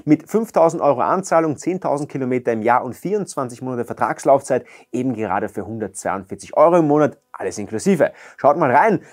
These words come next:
unter diesem Link, das dürfte durchaus spannend für euch sein. Da findet ihr auch viele weitere Elektro-Gebrauchtwagen im All-Inclusive-Abo von Instadrive. Ja,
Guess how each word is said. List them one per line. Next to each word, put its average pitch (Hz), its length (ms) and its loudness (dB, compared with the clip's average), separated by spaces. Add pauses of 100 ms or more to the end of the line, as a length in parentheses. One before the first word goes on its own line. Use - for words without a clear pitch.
(100)
unter 131 180 2
diesem 196 260 2
Link, 196 260 4
das - 160 0
dürfte 165 260 4
durchaus 185 340 4
spannend 165 380 -2
für 165 80 0
euch 147 140 2
sein. 151 200 -2
Da 135 60 -2
findet 175 240 -4
ihr 147 80 0
auch 127 80 -4
viele 226 440 0 (180)
weitere 139 560 0 (200)
Elektro-Gebrauchtwagen 104 1500 -2
im 151 260 -4
All-Inclusive-Abo 92 840 -8
von 143 180 -8
Instadrive. - 640 -12 (560)
Ja, - 180 4